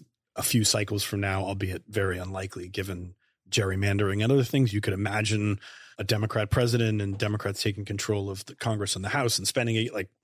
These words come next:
that. We're a long way off from that, most likely, given that. But with respect to the West Virginia E P A decision,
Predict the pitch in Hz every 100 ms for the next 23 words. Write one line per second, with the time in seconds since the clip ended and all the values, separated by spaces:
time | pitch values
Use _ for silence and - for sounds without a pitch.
0 | - 104 117 139 127 110 113 117 117 107
1 | 104 127 - 135 151 156 147 143 - 135
2 | 143 156 123 117 123 143 151 - - -
3 | - - _ _ 131 - _ _ _ _
4 | _ - 127 123 120 - 175 - 110 110
5 | 107 101 98 107 120 - 113 110 107 104
6 | 104 104 117 135 - - - -